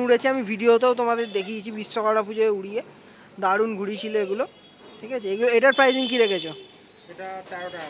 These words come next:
Speaker 1: তেরো টাকা করে তোমরা চিল ঘুড়ি পেয়ে যাচ্ছ। তাই এত বড় সাইজের, তাও আবার বাইরের ঘুড়ি, ঠিক আছে? আর তোমাদেরকে যেটা দেখিয়েছিলাম তাওয়া ঘুড়ি, ঠিক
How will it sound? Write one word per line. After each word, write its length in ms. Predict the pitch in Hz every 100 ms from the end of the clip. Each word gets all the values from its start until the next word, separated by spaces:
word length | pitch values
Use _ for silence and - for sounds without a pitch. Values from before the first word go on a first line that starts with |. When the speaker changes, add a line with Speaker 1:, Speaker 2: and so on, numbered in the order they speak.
| -
Speaker 1:
তেরো 220 | 240 220 220
টাকা 140 | 214 208
করে 120 | 220 247
তোমরা 140 | 240 240
চিল 140 | - 220 208
ঘুড়ি 140 | 208 190
পেয়ে 140 | 180
যাচ্ছ। 140 | 180 -
তাই 100 | 185 185
এত 100 | 180 226 196
বড় 140 | 202 208
সাইজের, 280 | 190 180 175
তাও 100 | 180 185
আবার 120 | 214 175
বাইরের 340 | 170 190 180 156
ঘুড়ি, 160 | 156 160
ঠিক 100 | 240 285
আছে? 140 | - 151 - - - - 160
আর 120 | 165 165 - -
তোমাদেরকে 380 | 208 226 233 240 233
যেটা 160 | 240 233
দেখিয়েছিলাম 520 | 226 247 247 262 240 233 233
তাওয়া 220 | 214 240 233
ঘুড়ি, 180 | 196 160 165
ঠিক 120 | -